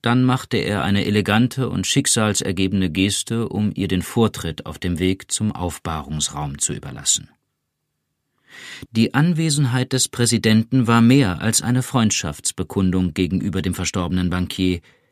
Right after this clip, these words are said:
Sie war auch ein Symbol. In der Tat war die Situation außergewöhnlich.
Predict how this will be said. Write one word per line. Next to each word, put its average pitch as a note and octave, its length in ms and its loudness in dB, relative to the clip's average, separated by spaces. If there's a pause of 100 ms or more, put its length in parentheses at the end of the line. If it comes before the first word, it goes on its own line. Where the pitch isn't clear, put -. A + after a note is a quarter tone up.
(100)
Sie G#2 240 2
war C#3 280 0
auch B2+ 420 -4
ein A#2+ 260 2
Symbol. A2+ 720 0 (880)
In G2+ 120 0
der G2+ 140 0
Tat E3 340 -4
war G2+ 120 0
die G2+ 100 2
Situation G#2+ 760 4
außergewöhnlich. E2+ 1080 -2